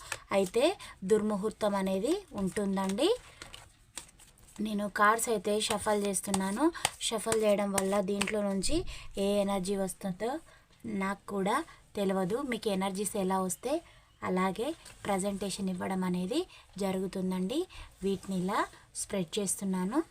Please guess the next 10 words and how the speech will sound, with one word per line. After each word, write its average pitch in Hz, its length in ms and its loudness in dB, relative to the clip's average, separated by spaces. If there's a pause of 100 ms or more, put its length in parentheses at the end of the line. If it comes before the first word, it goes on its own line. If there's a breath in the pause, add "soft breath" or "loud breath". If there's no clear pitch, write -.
(160)
వీటిలో 196 380 -2
నుంచి 185 280 0
టెన్ 190 240 -2
కార్డ్స్ 180 280 -4
అయితే 180 200 -4
తీస్తానండి. 180 760 -2 (440 loud breath)
ఫస్ట్ 202 300 -4
వన్, 202 280 0 (2250)
సెకండ్ 190 460 -2
వన్, 226 220 -2